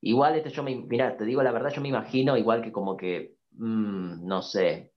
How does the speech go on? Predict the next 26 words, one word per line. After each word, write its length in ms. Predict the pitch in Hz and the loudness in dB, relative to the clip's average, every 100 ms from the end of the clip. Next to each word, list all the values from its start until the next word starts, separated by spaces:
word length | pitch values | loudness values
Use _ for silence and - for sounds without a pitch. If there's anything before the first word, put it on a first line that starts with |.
| _ | _
ahora 360 | 90 107 135 131 | 0 2 2 0
es 40 | |
como 180 | - 101 | -6 -6
que 100 | 95 | -6
no, 220 | 98 87 | -6 -6
no 140 | 87 101 | -2 2
debe 220 | 107 101 | 4 4
ser, 280 | - 107 104 | 2 0 0
digamos, 840 | 90 92 92 90 82 - - - _ _ _ _ _ _ _ | 2 2 2 0 -2 -6 -16 -20 _ _ _ _ _ _ _
no 120 | 127 135 | 0 2
debe 200 | 147 135 | 2 2
ser, 220 | 156 151 | 4 4
digamos, 680 | 120 120 120 110 101 - - - | 4 2 2 2 0 -6 -16 -4
igual 280 | 117 127 156 | 2 4 2
de 60 | 143 | 0
interesante, 640 | - 107 - 135 110 95 | -4 -4 -2 -2 0 2
¿no? 120 | 104 | 2
que 440 | 104 92 82 71 95 | 2 0 0 -2 0
el 80 | |
anime 320 | 95 95 104 117 | 0 0 0 0
principal, 680 | 113 98 98 104 135 101 | 0 -4 -2 0 0 0
¿viste? 680 | 98 113 - 131 123 104 - | -6 -10 -2 2 4 2 -2
Pero 200 | 98 98 | 0 2
bueno, 340 | 117 127 98 - _ _ _ _ _ _ | 4 2 -2 -8 _ _ _ _ _ _
igual, 680 | 104 117 139 160 180 180 - - | -2 4 4 4 0 -4 -10 -8
eh, 800 | 104 98 92 85 82 80 82 | -2 0 -2 -4 -8 -12 -14